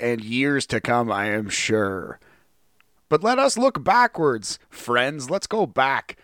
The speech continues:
through the thirty years and talk about the thirty best matches, according to my O C D ass <laughs> anyway. So, uh,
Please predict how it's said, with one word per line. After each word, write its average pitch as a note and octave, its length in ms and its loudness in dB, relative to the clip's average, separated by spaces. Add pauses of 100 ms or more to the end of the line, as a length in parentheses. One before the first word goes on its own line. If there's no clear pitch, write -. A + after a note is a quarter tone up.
(160)
through D3+ 300 -2
the C#3+ 140 4
thirty D3+ 460 2
years C3+ 340 2
and C3+ 120 -6
talk C#3 200 2
about C3 340 2
the G#3 200 -2
thirty G3 500 0
best E3 400 0
matches, B2 560 0 (300)
according D#3+ 640 4
to A#2+ 360 0 (460)
my B2+ 360 4
O A#2+ 260 4
C A#2 320 -4
D A2+ 260 -2
ass A2 340 2
<laughs> - 20 -4
anyway. G#2+ 500 -2 (240)
So, G3+ 320 4
uh, A3 140 4